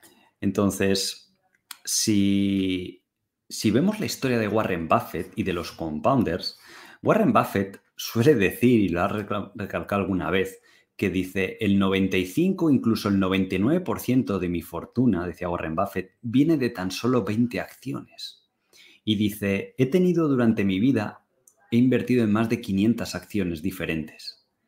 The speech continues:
Sin embargo, todo su fortuna viene de un selecto grupo de veinte acciones". ¿Y qué tienen en común todas esas acciones de True Value, de,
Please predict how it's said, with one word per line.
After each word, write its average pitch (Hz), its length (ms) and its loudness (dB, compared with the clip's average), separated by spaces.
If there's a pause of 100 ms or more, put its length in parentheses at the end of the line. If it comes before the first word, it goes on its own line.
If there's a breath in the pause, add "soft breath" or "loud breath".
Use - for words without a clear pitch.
(220)
Sin - 160 -4
embargo, 160 540 0
todo 160 600 -2 (160)
su - 220 -6
fortuna 123 520 0
viene 139 260 6
de 123 80 4
un 143 80 4
selecto 110 500 0
grupo 90 340 0
de 85 120 0
veinte 92 320 0
acciones". - 720 -4 (640 soft breath)
¿Y 127 100 2
qué 175 140 6
tienen 180 320 4
en 156 120 6
común 139 460 6
todas 143 320 4
esas 117 260 -6
acciones 101 460 -2
de 92 80 0
True 104 220 -2
Value, 95 320 2
de, 87 720 0